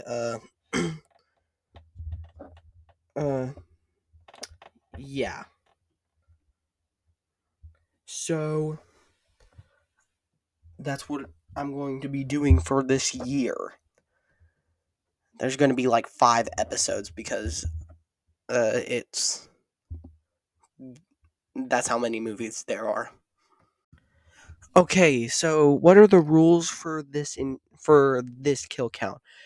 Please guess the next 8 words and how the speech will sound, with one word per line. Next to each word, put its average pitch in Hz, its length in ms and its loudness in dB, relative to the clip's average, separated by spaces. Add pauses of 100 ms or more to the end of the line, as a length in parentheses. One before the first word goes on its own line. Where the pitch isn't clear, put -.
(420)
This 160 240 -4
in-, 196 240 -4 (1120)
this 160 480 0 (640)
includes 147 480 4
people 156 720 -2 (440)
that 131 500 0 (1000)
basically 127 460 -6
die. 117 320 -14